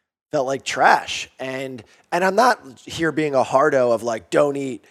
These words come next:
you know, I, I, I freaking love a good burrito. I love a, you know, whatever. But why I say that specific instance was, okay, it's Sunday. The idea of things. I think that's something that I've had to really be r-,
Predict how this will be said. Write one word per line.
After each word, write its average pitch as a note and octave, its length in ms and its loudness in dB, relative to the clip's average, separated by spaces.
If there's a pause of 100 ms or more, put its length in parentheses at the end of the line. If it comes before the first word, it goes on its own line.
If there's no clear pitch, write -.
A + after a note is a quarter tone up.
(120)
you C#3 140 -4
know, A2+ 420 2 (300)
I, B2+ 100 -2
I, - 180 2 (120)
I D#3+ 40 0
freaking F3+ 320 0
love G#3+ 180 6
a E3 40 -2
good C3+ 200 -2
burrito. A#2+ 340 0
I B2 80 4
love D#3+ 300 4
a, C#3 260 2 (260)
you D3+ 140 -4
know, C3 220 0 (340)
whatever. B2+ 580 0 (320)
But D3+ 400 0
why D3 580 0
I C3 160 -2
say C#3 280 -4
that B2 280 -4
specific A#2+ 440 -10
instance C#3 500 -8
was, A2 540 0 (120)
okay, D#3 300 2
it's - 140 -4
Sunday. A2 580 -2 (380)
The F3 240 0
idea D#3 500 2
of A#2 60 -6
things. F2 320 -14
I A#2 80 -8
think D#3 180 -8
that's C3+ 280 0
something B2+ 320 -8
that A2+ 120 -2
I've G#2+ 120 -2
had A2 260 -4
to A2+ 160 -12
really A2 480 -6
be G#2 220 -12
r-, F#2+ 280 -14